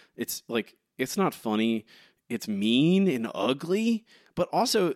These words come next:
it seems to be, I, I don't know if it's intentionally doing it, but it seems to be just intention-, it feels like it is openly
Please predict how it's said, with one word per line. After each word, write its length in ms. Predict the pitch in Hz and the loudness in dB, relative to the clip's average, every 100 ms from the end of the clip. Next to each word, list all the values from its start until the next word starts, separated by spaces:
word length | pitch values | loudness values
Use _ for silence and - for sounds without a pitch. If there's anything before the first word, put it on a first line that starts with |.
| - | -2
it 280 | 160 - - | -2 -2 0
seems 340 | - 185 240 | 2 2 2
to 80 | 233 | 0
be, 340 | 196 185 151 - _ _ - | 0 0 -2 -8 _ _ -14
I, 80 | - _ _ _ _ | -14 _ _ _ _
I 140 | 117 208 | 0 2
don't 200 | 302 208 | 2 4
know 160 | 208 | 4
if 100 | 180 | 4
it's 180 | 156 - | 0 -4
intentionally 560 | 117 143 233 247 165 104 | -4 0 2 2 0 0
doing 280 | 101 95 92 | 0 0 -4
it, 200 | 90 - - - - 113 | -8 -12 -20 -20 -20 -4
but 140 | 160 | -2
it 160 | 254 - | -2 -4
seems 600 | - 254 294 349 302 - | 0 4 4 4 2 0
to 100 | 240 | 0
be 140 | 226 208 | 0 0
just 260 | 214 - - _ | 0 -2 -8 _
intention-, 960 | 190 180 - _ - - 180 202 - - | -2 -2 -2 _ -8 0 0 0 -2 -8
it 220 | - 156 - | -8 -8 -2
feels 1000 | - - - 269 294 277 180 135 139 147 | -2 -2 -4 0 4 4 4 0 -2 -4
like 180 | 147 139 | -4 -2
it 120 | 135 | 0
is 180 | 127 120 - - | 0 -2 -8 -4
openly 880 | 131 180 262 247 240 240 233 220 | -2 0 -2 0 0 0 2 -2